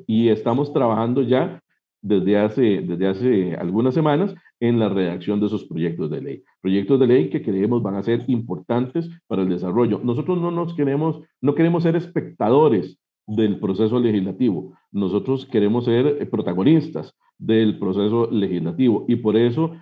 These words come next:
ya hem-, ya una gran cantidad de profesionales están trabajando en la redacción de estos proyectos que vamos a estar presentando a partir, eh, de, de, del primero de mayo y que ojalá en los meses siguientes hasta que, hasta que lleguemos a las sesiones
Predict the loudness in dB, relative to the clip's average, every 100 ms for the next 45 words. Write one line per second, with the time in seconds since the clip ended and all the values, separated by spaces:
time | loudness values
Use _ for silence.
0 | _ 0 2 4 2 -2 -2 0 0 -4
1 | -4 -4 -2 -2 -2 -2 -6 -4 -2 -2
2 | -2 -4 -2 -2 -2 -4 -4 -8 -6 -4
3 | -4 -2 -2 -4 -6 _ -2 0 0 0
4 | -4 -4 -4 -4 -6 -4 -4 -4 -8 -6
5 | -6 -6 -8 -6 -6 -6 -6 -4 -4 -6
6 | -10 -10 -8 -10 -6 -2 0 0 -2 -2
7 | -4 -4 -6 -8 -14 -12 -10 -8 -8 -6
8 | -2 0 2 2 2 0 0 -2 -6 -4
9 | -4 0 0 2 0 -4 _ -2 0 2
10 | 0 0 -2 0 0 0 -2 -4 -4 -4
11 | -6 -6 -6 -6 -6 -8 -6 -6 -4 -2
12 | -2 -2 -2 -4 -6 -6 -2 -4